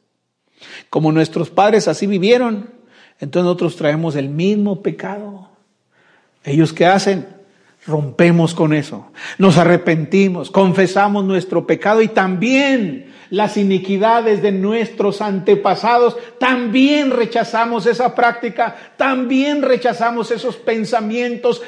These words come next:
también rechazamos esas ideologías, rompemos con el pecado del pasado. Cuando hagamos eso, nuestro corazón va a experimentar una libertad verdadera. Pero no, si andamos ahí, "No, pues es que, es que así lo hacía mi mamá,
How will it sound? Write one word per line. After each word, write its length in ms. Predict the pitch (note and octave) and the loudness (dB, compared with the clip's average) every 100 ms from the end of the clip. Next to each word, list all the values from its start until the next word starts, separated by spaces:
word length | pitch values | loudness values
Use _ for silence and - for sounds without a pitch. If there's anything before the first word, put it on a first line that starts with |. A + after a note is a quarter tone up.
| G#3+ A#3+ | -8 -2
también 580 | C4+ B3+ B3+ C4+ C#4+ | 0 0 2 2 2
rechazamos 800 | C4+ B3+ C4 A#3+ A#3+ B3 A#3+ A#3 - | 2 2 0 -2 0 0 -2 -6 -6
esas 340 | A#3 A3+ G#3+ - | -6 -4 -8 -6
ideologías, 880 | G#3+ A3 A3 G#3+ A#3+ A#3 A#3 A#3+ - _ _ - | -4 -2 0 0 0 2 2 0 -18 _ _ -8
rompemos 880 | - G3+ F3+ - A#3+ B3 A#3 A3 | -2 0 -2 0 2 2 0 -6
con 160 | - G#3+ | -4 -4
el 140 | G3 | -4
pecado 560 | G3+ G3 F#3+ A3 B3+ A#3 | -2 -2 0 2 2 2
del 220 | G3 E3+ | -2 -4
pasado. 720 | F#3+ E3+ - F#3+ D3+ A#2+ - _ _ _ _ _ _ _ _ _ _ _ _ | -2 -4 0 -2 -2 -6 -18 _ _ _ _ _ _ _ _ _ _ _ _
Cuando 300 | D3 D3+ D3+ | -14 -6 -2
hagamos 420 | F3+ G#3+ G#3+ G#3 | 0 0 -4 -2
eso, 260 | F#3+ F#3+ F3 | -4 -2 -4
nuestro 360 | E3 D#3+ D#3 | -6 -6 -6
corazón 480 | - D3+ D3 G3 F#3 | -2 -2 -2 -2 0
va 60 | F#3 | 0
a 20 | |
experimentar 680 | F3+ F#3+ E3 D3+ D3+ F#3 F#3+ | 0 -4 -4 -4 -6 -2 -2
una 160 | F#3+ F3 | -2 -4
libertad 640 | D#3+ C#3+ C#3 - F3+ G3 | -4 -6 -8 -8 -8 -6
verdadera. 880 | F3+ F3 - F3+ G#3 G#3 C#3 - - _ _ _ _ _ _ _ _ _ _ _ _ _ _ _ _ _ | -6 -4 -2 -2 -2 -4 -8 -16 -20 _ _ _ _ _ _ _ _ _ _ _ _ _ _ _ _ _
Pero 200 | D3+ D3 | -2 0
no, 340 | E3 B3 C4 | 2 2 0
si 220 | - D3+ C#3+ | 0 0 0
andamos 420 | C#3 F3 F3+ - | 2 2 2 0
ahí, 140 | E3+ | -2
"No, 240 | F#3+ B3 A#3+ | 0 -2 -2
pues 180 | F3 | -4
es 140 | G3+ G3 | -4 -4
que, 280 | A3 G#3+ F#3+ | -4 -4 -4
es 120 | F#3+ | -6
que 80 | G#3+ | -6
así 160 | G#3+ | -4
lo 100 | G#3+ | -4
hacía 320 | G3+ G#3 G#3+ | -4 -4 -4
mi 220 | G#3 F3+ E3 | -4 -6 -6
mamá, 720 | D3+ D3+ F3 A3 A3 G3+ | -8 -8 -8 -8 -10 -12